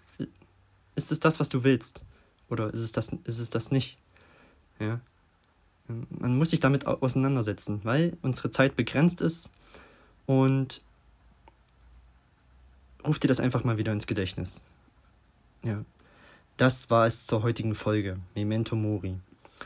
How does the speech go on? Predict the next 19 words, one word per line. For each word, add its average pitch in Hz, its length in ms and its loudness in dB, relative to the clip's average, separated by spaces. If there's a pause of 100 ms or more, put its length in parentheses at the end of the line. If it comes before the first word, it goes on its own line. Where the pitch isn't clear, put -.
(600)
Ja, 127 200 4
ich - 220 0
hoffe, 107 400 6 (800)
es - 140 -4
war - 80 6
nicht 127 180 6
zu 139 140 2
düster, 127 500 2 (220)
ja. 113 220 0
<laughs> 123 60 4 (1000)
Ähm, 120 320 0
nein, 113 300 2
ich - 140 -2
will 139 80 8
dich 135 80 2
damit 127 340 4
wirklich - 500 -2
einfach 117 320 -4
nur 110 300 0